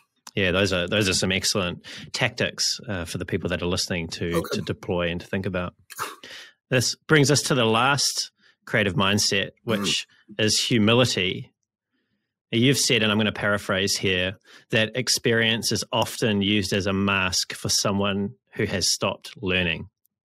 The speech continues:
Speaker 1: And that was what I was, uh, shame-, sh-, shamefully goading you into earlier, um,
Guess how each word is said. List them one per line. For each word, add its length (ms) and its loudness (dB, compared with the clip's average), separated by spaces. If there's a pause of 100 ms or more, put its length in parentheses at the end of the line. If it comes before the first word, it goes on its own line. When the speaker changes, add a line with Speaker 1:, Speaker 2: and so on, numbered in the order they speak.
(340)
Speaker 1:
And 140 4
that 100 6
was 220 4
what 120 4
I 100 4
was, 280 2 (420)
uh, 80 -12 (560)
shame-, 420 2
sh-, 160 0 (120)
shamefully 540 2
goading 420 4
you 180 4
into 560 0
earlier, 480 0 (100)
um, 280 -2